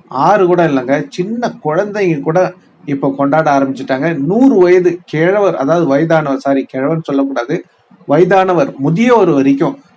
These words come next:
பாத்தீங்கன்னா எல்லாரும் கொண்டாடிட்டு தான் இருக்காங்க தலைவரை அப்படின்றதுக்கு இந்த ஒரு குட்டி வீடியோ பாருங்க, உங்களுக்கே புரியும். அதாவது இவங்க ஒரு எல் கே ஜி தான் படிப்பாங்கன்னு நினைக்கிறேன். எப்படி தலைவருடைய பாடலை அப்படி ரசித்து பாடுறாங்க தெரியுங்களா?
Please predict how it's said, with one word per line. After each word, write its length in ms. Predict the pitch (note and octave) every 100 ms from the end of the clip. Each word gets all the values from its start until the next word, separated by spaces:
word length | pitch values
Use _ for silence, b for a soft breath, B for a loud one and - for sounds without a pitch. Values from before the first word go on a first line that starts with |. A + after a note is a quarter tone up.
| _ -
பாத்தீங்கன்னா 560 | C#3 C#3 C3+ B2 D3 - _ _ -
எல்லாரும் 640 | C3 C#3 F3 F3+ F3 F3 E3
கொண்டாடிட்டு 420 | C3+ C#3+ C#3 C3+
தான் 180 | C3 B2
இருக்காங்க 360 | A#2+ A#2+ A#2
தலைவரை 460 | A2+ A#2+ A#2+ A#2 A2+
அப்படின்றதுக்கு 760 | - A2+ C3+ C3+ A#2 A#2 D3 F#3+
இந்த 200 | C4 C#4+
ஒரு 180 | A3
குட்டி 260 | E3 A3+ B3
வீடியோ 380 | A#3 F3 D#3+ C#3+
பாருங்க, 380 | D3 C#3 C3 F#3+
உங்களுக்கே 480 | C#3 C#3+ D#3+ D#3+ F3+
புரியும். 480 | E3 C3 B2+ D3+ F#3 _ _ _ _ _ -
அதாவது 260 | F3+ A#3+
இவங்க 260 | G#3 G3 G3
ஒரு 180 | F3+ E3
எல் 340 | C#3+ D#3+ G#3
கே 200 | - B3
ஜி 100 | F#3+
தான் 160 | F3 F3+
படிப்பாங்கன்னு 340 | E3 C#3+ E3+
நினைக்கிறேன். 500 | C#3 B2+ A#2+ C#3+ F#3 _ _ C3+
எப்படி 360 | F#3+ A#3 E4 B3+
தலைவருடைய 640 | A#3 D#3 G#3 G#3+ F#3 D3+
பாடலை 480 | C#3 C#3+ D#3+ F#3 F3+
அப்படி 360 | C#3 - G3
ரசித்து 440 | A#2+ B2+ F#3+ E3+ -
பாடுறாங்க 420 | C#3 D3 D3+ C#3 A#2+
தெரியுங்களா? 400 | A#2+ B2 B2+ C#3